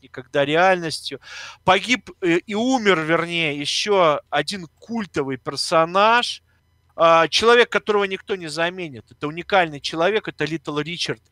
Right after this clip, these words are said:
исполнитель, а, рок-н-ролла, а, один из пионеров рок-н-ролльной ми-, музыки, человек, который придумал, а,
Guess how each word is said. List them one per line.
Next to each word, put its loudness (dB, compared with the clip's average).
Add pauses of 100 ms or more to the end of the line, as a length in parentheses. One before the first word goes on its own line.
(300)
исполнитель, -2
а, 4
рок-н-ролла, 2 (540)
а, 6
один -4
из -10
пионеров 0
рок-н-ролльной -6
ми-, -12
музыки, -6 (280)
человек, 2
который -2
придумал, 0
а, 4